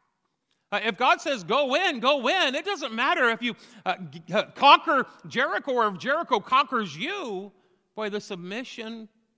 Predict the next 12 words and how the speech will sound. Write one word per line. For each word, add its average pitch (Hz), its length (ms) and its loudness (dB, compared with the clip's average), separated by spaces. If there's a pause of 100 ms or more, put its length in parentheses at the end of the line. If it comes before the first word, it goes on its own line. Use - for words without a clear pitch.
(460)
uh, 170 180 -8
that 160 140 -6
he 180 140 -6
had, 110 360 -12 (340)
uh, 123 100 -8
he 185 200 -10
obeyed, 147 640 -8 (140)
he - 200 -20
submitted. 123 560 -14
Look 208 140 -14
at 196 80 -20
fifteen. 123 460 -16